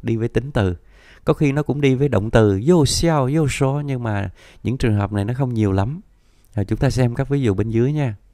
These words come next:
"Quảng Lãn, 今天你又来晚了." "Quảng Lãn, 今天你又来晚了." "Vương Lan à,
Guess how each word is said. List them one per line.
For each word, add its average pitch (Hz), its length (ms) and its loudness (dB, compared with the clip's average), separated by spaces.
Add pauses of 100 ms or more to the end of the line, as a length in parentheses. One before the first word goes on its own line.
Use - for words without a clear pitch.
(800)
"Quảng 107 260 2
Lãn, 117 400 2
今 156 200 2
天 156 320 2
你 120 140 0
又 160 200 6
来 120 180 2
晚 107 300 0
了." - 0 - (880)
"Quảng 104 240 2
Lãn, 117 440 0
今 151 200 0
天 151 360 2
你 117 140 0
又 160 180 2
来 123 180 0
晚 113 260 -2
了." 127 260 -4 (120)
"Vương 127 200 0
Lan 123 240 2
à, 95 140 -2